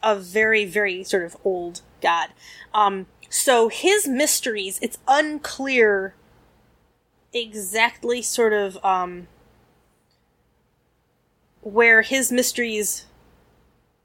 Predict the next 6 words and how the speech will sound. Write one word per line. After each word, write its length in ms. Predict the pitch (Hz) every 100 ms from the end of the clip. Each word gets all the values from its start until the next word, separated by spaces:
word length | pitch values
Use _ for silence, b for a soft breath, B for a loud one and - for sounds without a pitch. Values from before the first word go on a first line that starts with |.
| _ _
fit 320 | - - 254 220
in 220 | 208 196
compared 460 | 208 190 214 202
to 320 | - 208 190 180 _
Eleusis 640 | 226 240 349 - 240 - - _ _ -
age-wise, 960 | 233 208 - 170 156 139 - - -